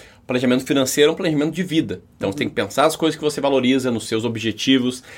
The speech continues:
Tem que entender pra que você, se o seu objetivo for ganhar dinheiro, como é o caso do nosso ouvinte, né,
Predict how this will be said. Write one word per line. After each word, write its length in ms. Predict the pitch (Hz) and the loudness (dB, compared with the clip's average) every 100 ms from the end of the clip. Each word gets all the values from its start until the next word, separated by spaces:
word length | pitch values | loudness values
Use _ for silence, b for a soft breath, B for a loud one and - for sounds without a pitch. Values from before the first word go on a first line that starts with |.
| B | B
Tem 140 | - 127 | -2 0
que 100 | 139 | 2
entender 420 | 139 143 120 123 | 2 2 4 2
pra 100 | 113 | 0
que 120 | - | -4
você, 640 | 113 113 113 117 113 104 - | -2 -2 0 2 2 2 -2
se 200 | - 135 | -4 0
o 80 | 135 | 0
seu 140 | 147 | 0
objetivo 320 | 131 120 135 | 0 -2 -2
for 260 | 123 - 143 | -2 0 2
ganhar 220 | 135 139 | 4 2
dinheiro, 380 | 117 117 120 127 | 2 0 2 0
como 180 | 123 117 | 0 -2
é 20 | |
o 40 | |
caso 220 | 110 107 113 | 2 0 0
do 0 | |
nosso 180 | 107 104 | -4 -4
ouvinte, 420 | 92 135 151 95 | 0 0 0 -4
né, 200 | 101 | -4